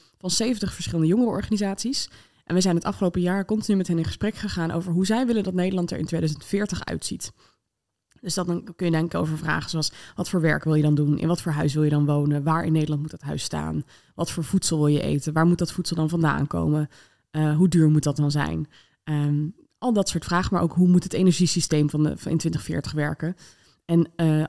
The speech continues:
al die input die we van die o-, zeventig jongerenorganisaties hebben gekregen, die hebben we, eh,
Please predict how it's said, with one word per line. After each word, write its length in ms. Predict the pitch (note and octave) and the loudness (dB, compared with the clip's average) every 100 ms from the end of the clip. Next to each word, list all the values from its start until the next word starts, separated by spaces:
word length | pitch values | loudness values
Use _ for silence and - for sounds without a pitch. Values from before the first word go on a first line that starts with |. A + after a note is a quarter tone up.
| - | 0
al 180 | A#3 A3+ | 2 4
die 180 | F3+ | 2
input 320 | - G#3+ F#3 D#3+ | 4 2 2 2
die 80 | |
we 80 | D#3+ | 0
van 140 | D#3 D#3+ | 2 2
die 140 | D#3 | 2
o-, 100 | - | -2
zeventig 320 | - G3 F3+ - | -2 -2 -2 0
jongerenorganisaties 680 | F#3+ F3 C#3+ F3 D#3+ D#3 | 0 0 -4 -4 -4 -4
hebben 180 | - D#3 | -6 -6
gekregen, 480 | - G3+ A#3 - A#3 - _ _ | -6 -4 -2 -2 -6 -12 _ _
die 140 | G#3+ | 0
hebben 240 | G3+ G3 F3+ | 0 0 -2
we, 240 | F3 F3 - | -4 -4 -8
eh, 100 | - | -6